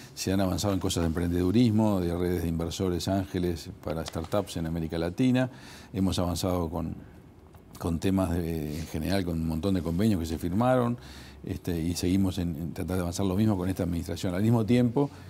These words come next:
hay unos proyectos de ley muy interesantes para Uruguay, en marcha en el Congreso, que también queremos seguir empujando, que son bipartisanos,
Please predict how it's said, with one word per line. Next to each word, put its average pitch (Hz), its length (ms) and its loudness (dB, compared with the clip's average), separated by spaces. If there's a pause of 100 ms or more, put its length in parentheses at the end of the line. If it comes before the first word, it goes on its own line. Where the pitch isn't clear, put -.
(380)
hay 98 180 4
unos 92 160 2
proyectos 92 380 0
de 92 80 4
ley 98 160 4
muy 92 180 4
interesantes 98 600 2
para 104 160 2
Uruguay, 123 440 4
en 95 160 0
marcha 90 280 0
en 92 80 0
el 87 80 0
Congreso, 113 500 2
que 90 60 -2
también 87 260 0
queremos 90 380 0
seguir 90 300 4 (880)
empujando, 135 680 2
que 107 120 -6
son 110 180 2
bipartisanos, 104 1000 0